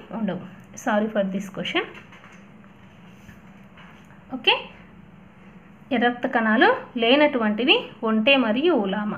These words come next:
ఒంటె మరియు ఉలామాలో ఎర్ర రక్త కణాలు, ఎర్ర రక్త కణాలలో కేంద్రకము ఉండదు.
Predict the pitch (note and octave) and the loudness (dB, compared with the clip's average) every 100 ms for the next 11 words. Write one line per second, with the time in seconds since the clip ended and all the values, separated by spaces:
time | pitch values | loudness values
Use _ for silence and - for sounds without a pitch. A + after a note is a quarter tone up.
0 | - - - - A#3+ B3 D#4+ D#4 C4 C4 | -10 -18 -14 -4 0 4 4 4 2 0
1 | G#3+ G3+ A3+ G#3+ A3 F4 - - - A#3 | -2 -4 -2 -2 6 6 4 -4 -6 -2
2 | A3 A3+ A3 A3+ A3 G#3 A#3+ G#4 B4+ - | 0 -2 -2 -4 0 0 4 2 2 -6
3 | - - - B3+ A3+ A#3 A3+ A3 G#3+ A3+ | -20 -20 -4 0 0 0 -2 0 0 -2
4 | A3 A3+ G#3+ A3+ A#3+ C4+ A#4+ C5+ - - | -4 0 0 0 0 4 4 2 -8 -16
5 | - A3 B3 B3+ G#3+ B3 A4+ | -6 2 6 6 4 2 0